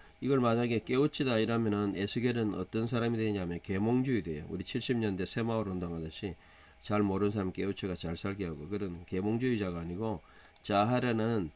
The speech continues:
경고하는 선지자. "너 그렇게 살면 죽는다. 너 그렇게 하면 안 된다. 너 그렇게 하면 하나님 심판받는다." 어, 하나님의 선지자는 시-, 어, 이 자하라 경고예요. 그러니까 단어 하나의 뜻이요,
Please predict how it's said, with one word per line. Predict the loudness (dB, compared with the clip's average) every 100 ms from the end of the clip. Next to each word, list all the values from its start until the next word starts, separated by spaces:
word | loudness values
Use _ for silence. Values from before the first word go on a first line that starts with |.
| -14 -14
경고하는 | -4 -2 2 4 4 2 -4 -10 -14 -12
선지자. | -4 -2 0 -2 -4 -10 -14
"너 | -6 -6
그렇게 | -2 -2 -2 -2
살면 | -4 -2 -4
죽는다. | -4 -4 -2 -2 -4 -6 -10 -8
너 | -4
그렇게 | 0 2 2 -2
하면 | -2
안 | -2
된다. | -2 -2 -2 -2
너 | -2
그렇게 | -2 -4 -4
하면 | -4 -4
하나님 | -2 -2
심판받는다." | -4 -6 -4 -4 -2 -2 -4 -4 -8 -12 -20 -20 -20 -20 -20 -12
어, | -6
하나님의 | 0 2 4 2
선지자는 | 2 2 0 0 -2 -2
시-, | -4 -10 -10
어, | -8 -8 -6
이 | -8 -4
자하라 | -2 -2 0 0 0
경고예요. | -2 -4 -4 -4 -4 -6 -12 -16 -10
그러니까 | -4 -2 2 2
단어 | 4 4
하나의 | 2 2 0
뜻이요, | 0 0 0 -2 -4